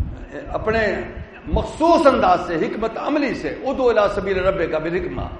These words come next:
والموعظۃ الحسنہ"، اس طریقے سے اللہ کے سبیل کو ظاہر کیا ہے۔ امام بخاری اپنے ابواب میں پھر عجیب طریقے اپناتے ہیں۔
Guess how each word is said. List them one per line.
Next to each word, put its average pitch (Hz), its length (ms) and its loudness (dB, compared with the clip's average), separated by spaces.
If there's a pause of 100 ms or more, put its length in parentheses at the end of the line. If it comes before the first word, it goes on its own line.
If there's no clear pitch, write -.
والموعظۃ 214 520 0
الحسنہ"، - 680 -8 (380)
اس 262 120 -2 (100)
طریقے 302 320 4
سے 233 100 2
اللہ 214 320 2
کے 220 80 0
سبیل 208 400 -2
کو 202 100 0
ظاہر 160 280 0
کیا 120 240 -8
ہے۔ - 80 -14 (1300)
امام 269 220 2
بخاری 269 420 4
اپنے 269 300 2
ابواب 220 540 4
میں 247 280 0
پھر 240 140 4
عجیب 311 540 4
طریقے 285 260 6
اپناتے 190 420 2
ہیں۔ - 340 -6